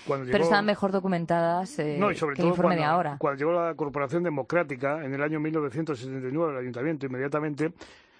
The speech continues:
Speaker 1: se puso, sin que hubiera todavía ley de memoria histórica, a cambiar el nombre de calles que recordaban el franquismo, pero con un criterio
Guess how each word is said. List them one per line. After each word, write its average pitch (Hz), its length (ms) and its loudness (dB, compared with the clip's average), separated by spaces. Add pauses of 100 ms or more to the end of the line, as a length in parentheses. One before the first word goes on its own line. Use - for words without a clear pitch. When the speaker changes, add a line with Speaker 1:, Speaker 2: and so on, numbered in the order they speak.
Speaker 1:
se - 160 -4
puso, 170 540 0
sin 151 320 -2
que 151 100 0
hubiera 175 200 2
todavía 165 500 2
ley 160 180 2
de 160 80 2
memoria 151 280 0
histórica, 156 420 0
a 147 60 -4
cambiar 143 280 0
el 151 80 -4
nombre 156 320 0
de 147 420 -2
calles 175 440 0
que 156 100 0
recordaban 143 400 -2
el 143 80 -6
franquismo, 139 480 -2
pero 190 140 0
con 208 160 2
un 240 40 0
criterio 160 540 0